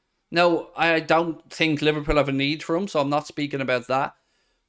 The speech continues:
But I honestly think for him, he'd be best to move somewhere else than P S G, because it hasn't, how do I phrase this?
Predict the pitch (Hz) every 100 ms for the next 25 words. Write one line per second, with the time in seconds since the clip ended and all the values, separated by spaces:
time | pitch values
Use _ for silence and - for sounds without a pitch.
0 | _ 151 147 143 147 165 175 - 156 -
1 | 151 143 - - - 143 147 165 147 127
2 | - - 156 147 143 143 139 - - -
3 | - 139 135 127 139 123 123 123 120 -
4 | 127 135 120 120 - 123 117 - _ _
5 | _ _ _ _ 143 139 139 135 131 120
6 | - - _ _ _ _ _ _ _ _
7 | _ _ _ 139 170 175 170 156 143 -
8 | - _ _ _ 170 160 139 139 127 127
9 | - 120 - -